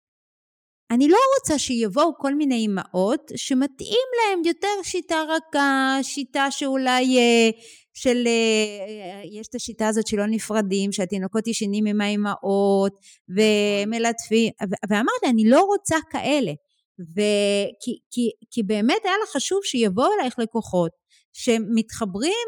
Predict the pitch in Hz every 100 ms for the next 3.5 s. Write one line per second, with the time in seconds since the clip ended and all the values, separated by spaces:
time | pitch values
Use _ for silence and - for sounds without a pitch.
0 | 349 254 220 185 202 208 359 466 370 392
1 | - - 233 240 - 240 190 175 185 262
2 | 359 370 349 _ _ _ _ 220 233 247
3 | 233 - 214 226 240